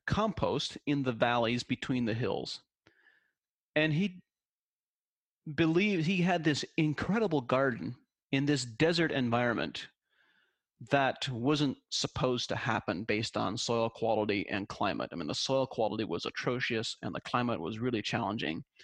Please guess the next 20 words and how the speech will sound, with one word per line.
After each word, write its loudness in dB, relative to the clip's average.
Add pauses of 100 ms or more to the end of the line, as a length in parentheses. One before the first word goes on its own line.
(320)
And 0
they 2
had 0
these -2
incredibly -4
high -2
yields -2
of -8
fruit -2
and -2
vegetables -4
the -4
first -2
year, 0
right 0
up -2
from -6
the -6
get-go. -4 (1000)
And 4